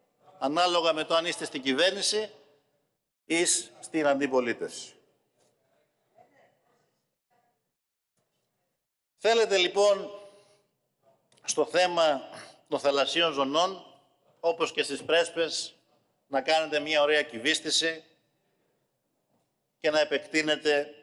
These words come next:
στα δώδεκα μίλια στο Ιόνιο. Καλοδεχούμενη η κυβίστηση. Να έχετε το θάρρος όμως. Να έχετε το θάρρος να το πείτε.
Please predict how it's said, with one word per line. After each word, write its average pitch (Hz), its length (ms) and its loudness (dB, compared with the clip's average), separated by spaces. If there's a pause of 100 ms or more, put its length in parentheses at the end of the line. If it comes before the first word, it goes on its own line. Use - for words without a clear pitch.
(120)
στα 131 140 0
δώδεκα 139 400 2
μίλια 143 480 0 (340)
στο - 220 -2
Ιόνιο. 127 460 0 (420)
Καλοδεχούμενη 156 760 0
η 110 60 -2
κυβίστηση. 107 480 -8
Να 147 80 2
έχετε 127 180 -4
το 131 160 -2
θάρρος 139 500 0
όμως. - 500 -10 (600)
Να 131 160 0
έχετε 147 240 2
το 147 160 0
θάρρος 160 320 2
να 156 100 0
το 143 120 0
πείτε. 147 480 -2